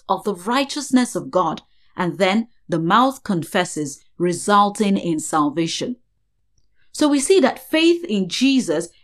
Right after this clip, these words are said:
is your only ticket to actually receiving this free gift of being made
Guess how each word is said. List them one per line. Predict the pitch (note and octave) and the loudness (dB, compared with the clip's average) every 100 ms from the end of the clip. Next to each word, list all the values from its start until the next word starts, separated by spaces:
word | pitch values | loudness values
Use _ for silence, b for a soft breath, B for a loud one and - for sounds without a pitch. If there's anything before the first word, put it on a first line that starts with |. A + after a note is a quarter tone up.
| - | -2
is | G#3 | 0
your | A3+ - | 2 4
only | B3+ D4 D#4 D#4 | 6 4 4 0
ticket | - C#4 G3 C#3 - - _ | 0 0 0 -4 -8 -18 _
to | - G3+ - | -2 -2 -2
actually | A3 - - C#4+ C#4+ | -6 -4 -2 0 2
receiving | A3 F3 - A#3 G#3+ A3 | 0 -2 0 2 2 2
this | D4+ D#4 | 0 0
free | - B3+ | 0 0
gift | F#3+ G#3+ - | 0 -4 -2
of | F#3 | -2
being | C#4 E4 D4+ | 4 6 6
made | A#3+ A3+ A3+ - | 6 6 4 0